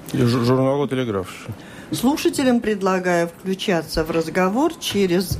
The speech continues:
Speaker 2: интернет. Присылайте свои вопросы в интернете по электронному адресу Л Р четыре эт латвийс радио точка Л В или пишите с домашней странички Латвийского радио четыре.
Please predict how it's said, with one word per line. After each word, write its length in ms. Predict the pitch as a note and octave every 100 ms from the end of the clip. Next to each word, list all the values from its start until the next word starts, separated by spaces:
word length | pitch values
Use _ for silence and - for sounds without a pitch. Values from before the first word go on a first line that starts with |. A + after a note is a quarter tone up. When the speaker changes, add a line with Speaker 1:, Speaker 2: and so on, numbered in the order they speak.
| -
Speaker 2:
интернет. 920 | F3+ E3+ F3 F3+ F3 F#3+ A3+ D#4+ -
Присылайте 760 | - A3 G#3 A3 G#3+ F#3 G3 F#3+
свои 360 | - F#3 E3+
вопросы 680 | E3+ E3 E3+ F#3 G#3+ - A#3
в 100 | F3+
интернете 680 | F3+ F3 F3+ F3+ F3+ G3+ G#3+
по 160 | -
электронному 720 | G3 G3 - A#3 G#3+ E3 D#3+ D#3
адресу 480 | D3 D3 D3 D3+ -
Л 200 | D#3+ D#3+
Р 160 | D#3 D#3+
четыре 380 | - - D#3
эт 340 | - E3 G#3 -
латвийс 480 | F#3 G#3+ G#3 D#3 E3
радио 460 | D#3 D#3+ G#3 F3+
точка 380 | E3+ E3+ - -
Л 200 | E3 D#3+
В 60 | E3
или 240 | F#3+ F3
пишите 420 | E3+ E3+ E3 D#3
с 20 |
домашней 640 | D#3 E3+ E3+ D3+ D3 D3 D3
странички 680 | C#3+ D#3 D3+ E3+ G#3 - G3
Латвийского 640 | E3+ F3 G3 F#3 - F#3
радио 400 | F3 E3+ E3+ E3
четыре. 560 | E3 F3 - F3+ E3+